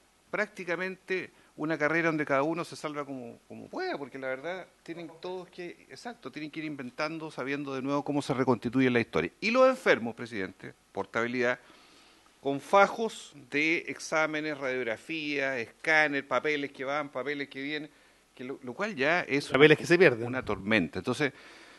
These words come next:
Speaker 1: ¿qué está haciendo el Ministerio de Salud frente a este escenario tan complejo que todavía tenemos en Chile?
Speaker 2: Ok, senador Macaya y luego Amay,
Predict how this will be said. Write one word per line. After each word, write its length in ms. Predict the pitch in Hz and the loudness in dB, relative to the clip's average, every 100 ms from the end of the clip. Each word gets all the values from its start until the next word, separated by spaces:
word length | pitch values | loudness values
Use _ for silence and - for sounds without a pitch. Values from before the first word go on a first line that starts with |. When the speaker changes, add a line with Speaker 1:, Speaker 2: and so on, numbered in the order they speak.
| - _ _ - | -20 _ _ -2
Speaker 1:
¿qué 120 | 220 | 2
está 120 | - | 4
haciendo 240 | 190 175 156 | 4 6 6
el 60 | |
Ministerio 320 | 143 - 131 | 4 4 -2
de 60 | 123 | -4
Salud 340 | 113 123 123 131 | -6 -6 -6 -6
frente 380 | - 110 - | -8 -8 -8
a 20 | 113 | -10
este 160 | - | -12
escenario 480 | 110 110 110 104 107 | -12 -10 -8 -6 -4
tan 220 | 120 123 | -4 -4
complejo 520 | 117 98 - 143 - | -6 -8 -4 -4 -2
que 80 | 123 | -4
todavía 280 | 107 101 110 | -2 0 0
tenemos 260 | 107 98 87 | -2 -4 -8
en 60 | |
Chile? 200 | - - - _ _ _ _ _ _ _ _ | -12 -18 -20 _ _ _ _ _ _ _ _
Speaker 2:
Ok, 400 | 123 123 - - | 2 2 2 -8
senador 580 | - - 139 147 156 - - | -8 2 10 10 10 6 -2
Macaya 500 | 143 151 190 208 196 | 2 6 6 6 4
y 40 | |
luego 300 | 175 180 180 | 2 2 0
Amay, 400 | 170 185 214 | 0 0 -2